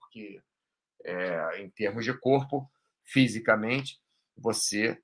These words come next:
chega uma hora que vai deteriorando. Então, nós temos que fazer um damage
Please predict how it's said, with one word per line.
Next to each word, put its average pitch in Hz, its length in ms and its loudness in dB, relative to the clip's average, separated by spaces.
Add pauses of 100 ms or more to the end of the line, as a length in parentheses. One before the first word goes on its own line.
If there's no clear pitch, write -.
chega 120 280 2
uma 107 200 4
hora 113 220 6
que 117 120 -8
vai 98 220 2
deteriorando. 113 720 2
Então, 156 340 6 (300)
nós 165 260 6
temos 165 260 6
que - 80 -14
fazer 139 540 4
um 123 180 -4 (340)
damage 156 760 10